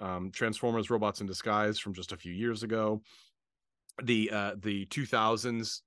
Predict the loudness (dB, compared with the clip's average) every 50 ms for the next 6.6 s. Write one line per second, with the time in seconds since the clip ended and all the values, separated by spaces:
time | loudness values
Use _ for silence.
0 | _ _ -8 -6 -4 -4 -2 -2 -2 -2 0 0 0 0 2 2 2 0 0 0
1 | -2 -2 -4 -4 -2 -2 0 0 0 0 0 0 2 2 4 2 2 2 0 0
2 | -2 -4 -6 -6 -4 -2 0 0 0 0 0 0 0 2 2 2 4 4 2 2
3 | 0 -4 -4 -2 0 0 0 0 0 0 -2 -2 -4 -8 -14 _ _ -20 -20 -20
4 | _ _ _ _ _ _ _ _ _ _ _ _ -20 -16 -14 -12 -10 -8 -8 -6
5 | -6 -4 -4 -2 -2 -2 0 0 0 0 0 0 -2 -6 -8 -10 -4 0 0 2
6 | 2 2 0 2 2 2 2 2 2 0 -4